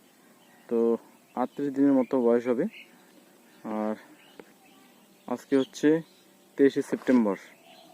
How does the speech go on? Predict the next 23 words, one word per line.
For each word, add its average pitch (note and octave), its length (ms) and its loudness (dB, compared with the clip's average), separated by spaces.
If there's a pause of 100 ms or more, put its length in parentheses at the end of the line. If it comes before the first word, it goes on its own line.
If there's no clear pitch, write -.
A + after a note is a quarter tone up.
(1500)
তো - 60 -10 (140)
গাছের B2 300 0
বয়স C3 180 2 (120)
দেখতে - 220 -4
পাচ্ছেন, C3 240 -4 (180)
গাছের B2 440 -6 (100)
কোয়ালিটি B2 360 -2
কীরকম B2+ 260 -2 (100)
রয়েছে, A#2+ 280 -4 (1040)
একবার A#2 260 2 (140)
ভালো B2 140 -2 (100)
বলবো C#3 260 2
না, E3+ 60 2 (240)
আবার A#2+ 220 -2 (120)
খারাপও B2 420 -2
বলবো A#2 240 -4
না। F3 60 -10 (840)
তো B2 60 0 (1700)
কীরকম D3 360 2
ফল C#3 160 4 (100)
রয়েছে D3 240 4 (260)
সেটা B2+ 180 -2 (100)
দেখাবো, B2+ 220 -2